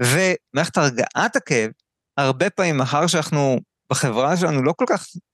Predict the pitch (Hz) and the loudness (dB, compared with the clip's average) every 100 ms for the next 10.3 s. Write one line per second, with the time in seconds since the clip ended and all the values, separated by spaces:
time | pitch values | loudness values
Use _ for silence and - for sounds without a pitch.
0 | _ 160 - 139 143 143 - 123 113 107 | _ -4 -2 0 0 -2 -2 0 0 2
1 | 120 127 127 113 127 170 196 - 127 120 | 0 0 0 0 0 0 -2 0 -2 -2
2 | - - - - 156 131 123 123 - 104 | -6 -18 -18 -4 0 0 0 -2 -2 -6
3 | - 117 92 95 - _ - - - 143 | -2 -2 -2 -4 -8 _ -20 -18 -4 -4
4 | 135 254 269 247 220 226 294 220 - 170 | -2 -2 0 0 0 0 -2 0 0 0
5 | - _ 147 151 185 277 302 254 165 131 | -2 _ -2 0 0 -2 -4 -2 0 0
6 | - 156 143 151 143 151 220 202 165 165 | -2 -2 -2 0 0 0 0 0 0 0
7 | 175 165 175 151 - 208 202 156 123 110 | -2 0 -2 -2 -2 -2 0 -2 -2 -2
8 | 107 - 101 101 117 - - 196 - 190 | -4 -4 0 0 0 -2 -2 -2 -2 -4
9 | 151 151 147 - 127 127 123 135 117 110 | -2 -2 -2 -2 -2 0 -2 0 -2 0
10 | 151 185 | -2 -4